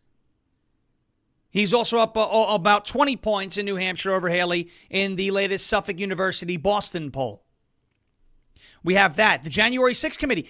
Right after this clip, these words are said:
Now, we've talked about the J six committee before on the show. We've talked about what the obstruction of a pr-, an official proceeding charge is supposed to cover. The January sixth committee literally did what that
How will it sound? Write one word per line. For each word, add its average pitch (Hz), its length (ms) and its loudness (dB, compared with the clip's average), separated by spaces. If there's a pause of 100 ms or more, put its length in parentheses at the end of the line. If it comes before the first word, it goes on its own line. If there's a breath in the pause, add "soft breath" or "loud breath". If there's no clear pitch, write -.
(120)
Now, 269 220 2 (680 soft breath)
we've 330 200 2
talked 330 260 4
about 180 160 2
the 151 40 -6
J 151 180 -4
six 147 240 -6
committee 131 280 -8
before 127 260 -10
on 123 80 -10
the 117 60 -12
show. 214 260 4
We've 220 140 -2
talked 180 260 -4
about 160 300 0 (200 soft breath)
what 175 220 0
the 175 140 -2
obstruction 180 920 -2
of 170 160 6
a 165 140 2
pr-, - 160 -12
an 165 140 -6
official 185 360 -2
proceeding 170 640 -4 (160)
charge 175 420 0
is 156 100 -8
supposed 170 320 -4
to 165 80 -8
cover. 185 320 -2 (240 loud breath)
The 180 80 -2
January 302 480 2
sixth 320 240 0
committee 240 320 0
literally 277 520 6
did 214 380 6
what 226 260 4
that 240 260 4